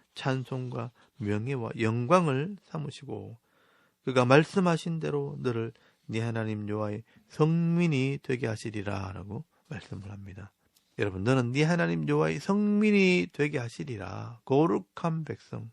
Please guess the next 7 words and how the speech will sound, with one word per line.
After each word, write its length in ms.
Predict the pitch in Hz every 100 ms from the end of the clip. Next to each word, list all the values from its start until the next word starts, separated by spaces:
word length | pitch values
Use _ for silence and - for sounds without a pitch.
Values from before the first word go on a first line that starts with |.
| _
구별된 800 | - 214 208 190 175 180 165 160
백성이 480 | 139 - 147 135 127
되게 240 | 131 127
하시는 320 | 123 131 120
것이 400 | 107 - 120 117 _ _ _ -
바로 360 | - 98 120 - _ _ _
하나님의 640 | - 135 104 95 113 151